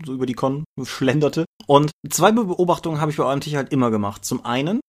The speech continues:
sah es häufig so aus, als würde niemand etwas machen, was daran lag, dass vermutlich einer gerade über seinen Zug nachdachte und alle anderen nichts tun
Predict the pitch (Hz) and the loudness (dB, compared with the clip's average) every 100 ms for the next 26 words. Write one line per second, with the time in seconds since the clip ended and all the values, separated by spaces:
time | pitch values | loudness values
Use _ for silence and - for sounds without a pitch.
0 | - 131 127 131 - 147 170 214 - 151 | 0 4 4 2 2 2 2 -4 -4 -4
1 | 139 156 - - 127 - 135 127 120 - | -4 -4 -8 -6 -6 0 2 4 2 -2
2 | - 113 113 120 120 127 - 110 - 98 | 0 2 4 4 2 0 -6 -8 -4 -6
3 | 156 - 117 120 - 170 156 117 110 110 | -4 -4 -2 -2 -4 -10 -2 0 2 2
4 | 104 107 110 - 110 107 - 120 123 123 | 2 0 -2 -6 -4 -4 -4 -2 0 0
5 | 202 - 117 127 135 131 131 123 120 117 | -2 0 2 2 0 0 0 0 -2 -4
6 | 113 135 127 135 135 - 143 147 190 220 | -4 -6 -6 -4 -4 -4 -6 -6 -6 -6
7 | 208 123 120 120 117 117 117 113 113 - | -6 -4 -2 0 0 0 0 0 -2 -4
8 | - - - 110 | -12 -14 -6 -6